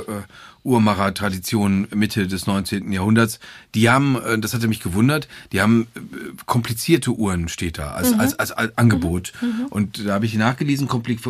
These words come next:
Speaker 1: bei der Uhrmacher spricht, äh, von Komplikation,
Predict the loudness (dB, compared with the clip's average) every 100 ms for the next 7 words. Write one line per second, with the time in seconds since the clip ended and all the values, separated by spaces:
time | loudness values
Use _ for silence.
0 | -8 -6 -4 -2 -2 -2 -4 -4 -4 -10
1 | -18 -16 -4 0 0 -2 -12 -10 -4 -2
2 | 0 -2 -2 -4 -4 -2 0 2 2